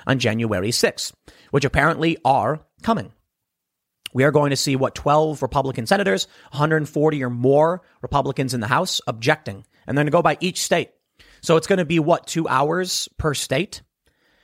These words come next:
We've already seen a bipartisan group announce that they will block Trump. That's Mitch McConnell. I love it. You wanna know what I love? I love the fact that Republicans will stand by Trump, their popul-, the populist figurehead of the party,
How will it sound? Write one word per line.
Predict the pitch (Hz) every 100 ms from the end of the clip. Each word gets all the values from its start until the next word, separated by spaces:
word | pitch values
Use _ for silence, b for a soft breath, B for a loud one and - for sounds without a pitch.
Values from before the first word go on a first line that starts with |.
| _ _ _ _ _ -
We've | 160 147
already | 160 196 220
seen | - 180 156
a |
bipartisan | 123 117 - 143 170 202
group | 135 123 - _ _ _ -
announce | 120 123 127 127
that | 117
they | 120
will | 135
block | 117 113 120 -
Trump. | - 92 - - _ _
That's | 131 -
Mitch | 160 -
McConnell. | 135 143 123 92 - -
I | 117
love | 107
it. | 98 - _ _ -
You | -
wanna | 208
know | 226
what | 214
I | 202
love? | 196 190 - b b
I | -
love | 160 214 226
the | 233
fact | - 175 170 -
that | 131 127 123
Republicans | 127 120 156 180 190 143 127
will | 123
stand | - - 143 147 139
by | 131 123
Trump, | - - 139 104
their | - 113
popul-, | - 131 - 127 120
the | 120
populist | 147 127 127 120 -
figurehead | - 135 120
of | 117
the |
party, | 110 170 147